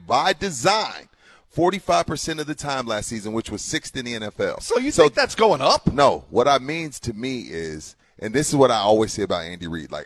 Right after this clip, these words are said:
Speaker 1: I can give DeMeco Ryans Andy Reid's playbook,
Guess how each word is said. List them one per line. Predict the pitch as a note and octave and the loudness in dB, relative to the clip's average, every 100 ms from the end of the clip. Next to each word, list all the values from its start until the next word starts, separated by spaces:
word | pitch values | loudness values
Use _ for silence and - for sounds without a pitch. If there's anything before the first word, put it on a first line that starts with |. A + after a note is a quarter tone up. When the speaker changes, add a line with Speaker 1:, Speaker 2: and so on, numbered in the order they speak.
| - | 0
Speaker 1:
I | D3 F#3+ | 0 0
can | - F3+ C3+ G#2 | -2 -8 -8 -8
give | G2 B2+ A#2+ A2+ G#2+ F#2 - _ _ _ _ _ _ _ _ _ _ _ _ _ _ _ _ _ _ | 2 6 8 8 4 -4 -18 _ _ _ _ _ _ _ _ _ _ _ _ _ _ _ _ _ _
DeMeco | C3 C#3+ D3+ C#3+ B2+ | 0 2 6 8 8
Ryans | A#2 A2+ G#2 F#2+ | 8 2 -2 -4
Andy | - A#2 A#2 G2+ | -6 -4 -2 -2
Reid's | G#2+ G2 | -2 -4
playbook, | - G2+ E2 C#2 | -2 -2 -2 -8